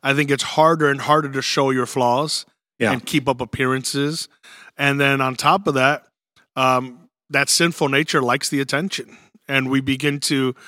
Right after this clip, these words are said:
Speaker 1: and I've said this to other ministers in the past, there's, there's a certain level in ministry, there's a certain part of you that likes that people come to you. Uh, we don't always acknowledge it or like to admit it, but there is a part, if it's left unchecked, that likes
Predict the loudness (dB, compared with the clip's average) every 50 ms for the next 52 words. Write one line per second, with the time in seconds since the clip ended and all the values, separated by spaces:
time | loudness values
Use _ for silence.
0 | -20 -20 -20 -20 -20 -8 -2 0 2 4 4 4 4 2 2 0 -2 -2 0 0
1 | 0 0 2 2 2 2 0 0 -2 -2 -4 -4 -4 -2 0 0 0 0 -2 -2
2 | 0 0 0 0 -2 -4 -8 -10 _ _ -20 -20 -20 -20 -20 -20 _ _ -2 0
3 | 0 0 0 0 0 2 0 0 0 0 2 4 4 4 4 2 2 2 2 0
4 | 0 -2 -2 -2 -2 -2 -2 -4 -4 -6 -6 -4 -4 -4 -4 -4 -6 -6 -2 -2
5 | 0 0 0 -2 -2 -4 -6 -6 -6 -2 -2 -2 -2 -2 -4 -6 -6 -8 -6 -8
6 | -8 -8 -8 -6 -6 -6 -6 -6 -8 -12 -12 -14 -18 -20 -20 _ _ _ _ _
7 | _ -20 -20 -20 _ -4 0 2 4 4 4 2 0 -2 _ _ -2 0 0 0
8 | 0 -2 0 2 2 4 4 2 2 0 0 0 0 0 0 -2 -2 -4 -6 -4
9 | -2 0 0 0 0 -2 -6 -10 -20 -20 -20 -20 -20 -20 _ _ -6 -2 2 4
10 | 4 4 2 0 -2 2 4 4 4 4 0 -2 -4 -6 -6 -8 -10 _ -6 0
11 | 0 0 0 0 -2 -4 -4 -4 -4 -4 -4 -2 0 0 0 0 -2 -8 -16 -20
12 | -20 _ _ _ _ _ _ _ _ 0 0 0 0 0 -2 2 4 4 4 4
13 | 0 -2 -4 -4 -2 -2 -4 -6